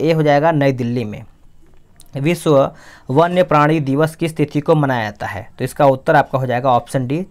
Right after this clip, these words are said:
छः अक्टूबर को। इसमें से आपको सम्मिलित करके बताना है कौन सा गलत है। तो देखिए, इसमें आपका देखा जाए तो आपका सार्क जो है यही आपका गलत हो जाता है। सार्क का यहाँ पे ढाका दिया गया है, सार्क का जो मुख्यालय है आपका काठमांडू होना चाहिए था।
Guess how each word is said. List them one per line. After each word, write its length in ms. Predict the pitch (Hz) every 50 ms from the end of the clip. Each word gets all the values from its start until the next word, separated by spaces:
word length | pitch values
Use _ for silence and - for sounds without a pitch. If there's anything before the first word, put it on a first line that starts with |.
| -
छः 160 | - - 156
अक्टूबर 520 | 170 160 139 135 - - - - 123 113 -
को। 220 | - - - - - - _ - - - - - - - - _ - - _ - -
इसमें 220 | 156 151 - 180 180
से 120 | 175 175
आपको 220 | 160 156 - - 160
सम्मिलित 360 | 160 170 156 151 160 165 160
करके 220 | - 147 143 156
बताना 260 | 143 139 147 143 147
है 100 | 147 165
कौन 240 | 160 - 143 139 143
सा 120 | 147 156 139
गलत 260 | 131 127 131 135 - -
है। 160 | 156 - - - - - - - - - -
तो 180 | 120 113 - -
देखिए, 280 | 127 151 151 - 143 -
इसमें 300 | 139 147 - 175 180 170
आपका 200 | 165 165 - 156
देखा 240 | 139 147 - - 156
जाए 120 | 156 156
तो 100 | 156 156
आपका 220 | 143 139 - 156
सार्क 340 | 151 - 151 143 151 160 160
जो 160 | 151 143 147
है 200 | 147 143 143 156
यही 200 | 147 143 147 156
आपका 240 | 151 135 135 - 151
गलत 280 | 143 127 123 123 - -
हो 60 | 110
जाता 220 | 110 - - -
है। 60 | - 127
सार्क 320 | - - 123 135 151 156
का 80 | - 143
यहाँ 240 | 139 135 139 139 -
पे 220 | 131 147 165 180 - - - - - - -
ढाका 340 | 120 131 147 143 147 165 156
दिया 220 | 135 127 113 104
गया 180 | 104 98 95 101
है, 60 | 104
सार्क 300 | - - 135 143 151 151
का 80 | 151 147
जो 80 | 151
मुख्यालय 420 | 147 147 139 - - 139 135 143 151
है 60 | 147
आपका 220 | 143 139 - 156
काठमांडू 540 | 151 - 139 123 139 131 131 123 131 135 143
होना 220 | 127 120 107 104
चाहिए 220 | 104 - 98 92 85
था। 220 | - - 78 -